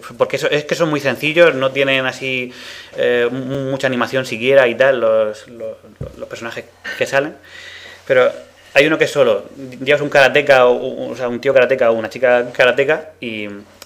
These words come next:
Eh, eso, tienes que romper lo que te mandan del otro lado de la pantalla, ¿no? Y es justamente eso, tienes, eh, ahí un par de milisegundos para ha-, hacerlo bien.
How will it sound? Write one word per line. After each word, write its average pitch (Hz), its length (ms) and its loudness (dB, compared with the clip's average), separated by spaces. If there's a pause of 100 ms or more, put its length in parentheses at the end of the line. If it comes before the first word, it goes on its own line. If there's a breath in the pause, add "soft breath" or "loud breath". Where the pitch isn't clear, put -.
(260)
Eh, 117 200 -2
eso, 135 260 -2
tienes 139 400 -4
que 139 100 2
romper 135 500 4
lo 117 200 -6
que 117 60 -6
te 110 120 -4
mandan 127 600 -4
del 113 180 -4
otro 117 160 -2
lado 117 140 4
de 113 60 4
la 110 60 2
pantalla, 101 380 -6
¿no? 117 140 -10 (400 loud breath)
Y 120 200 -8
es 123 100 -6
justamente 131 420 -4
eso, 113 240 -4
tienes, 127 320 -2
eh, 117 180 4
ahí 127 240 0
un 131 220 -6
par 127 240 0
de 127 420 0
milisegundos 127 680 -4
para 117 300 2
ha-, - 220 -6
hacerlo 120 300 0
bien. 95 140 -4